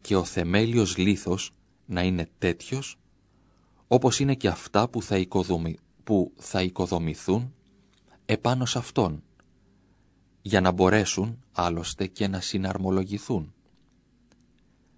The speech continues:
Επειδή λοιπόν είναι λόγος, αν βεβαίως είναι λόγος, δεν έχει ομοίους, σαν κι αυτόν, αυτούς που συναρμολογούνται με αυτόν, διότι είναι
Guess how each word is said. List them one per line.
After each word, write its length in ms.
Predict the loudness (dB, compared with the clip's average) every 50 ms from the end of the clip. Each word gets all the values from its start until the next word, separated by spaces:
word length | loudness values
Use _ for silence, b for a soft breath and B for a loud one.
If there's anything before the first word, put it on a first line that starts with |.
| b b b _ _ _ _ _ _ _ _ _ _ _ _ _ _ _ _ _ _ _ _ _ _ _ _ _ _ _ _ _ -14 -6
Επειδή 340 | -6 -4 -2 -2 2 2 4
λοιπόν 460 | 4 2 4 4 4 4 4 2 -4 _ -2
είναι 420 | 2 2 4 4 4 2 0 -2 -4
λόγος, 800 | -2 2 6 8 8 8 8 6 2 0 0 0 -2 -8 -10 _ _ _ _ _ _ _ _ _ _ _ _ _ _ _ 0
αν 220 | 2 2 2 2
βεβαίως 420 | 0 -2 2 4 2 2 2 2
είναι 160 | -2 -2 -2 0
λόγος, 600 | 4 4 6 6 4 2 -2 -4 -4 -4 -10 -12 _ b b b b b b b b b b b b b b
δεν 280 | b -2 2 4 4 4
έχει 240 | 4 0 2 4 6
ομοίους, 680 | 6 6 6 6 4 4 2 0 -4 -10 -12 -14 _ _ _ _ _ _ _
σαν 320 | -8 -6 0 0 0 0 0
κι 100 | -4 -6
αυτόν, 480 | -6 -6 -2 2 2 2 2 -2 -8 _ _ _ _ _ _ _ -20 _ _ -2
αυτούς 560 | -2 -2 -2 -4 -6 -4 -2 -2 -2 -4 -8
που 160 | -6 -6 -4
συναρμολογούνται 880 | -4 -2 0 0 0 0 2 2 4 4 4 2 2 -2 -2 -2 -2 -2
με 140 | -2 -2
αυτόν, 500 | -4 -4 -6 -2 0 0 0 0 -4 -10 _ _ _ b b b b b b b b -14
διότι 520 | -10 -2 0 2 2 2 0 0 -2 0
είναι 280 | 0 0 -2 -4 -6 -6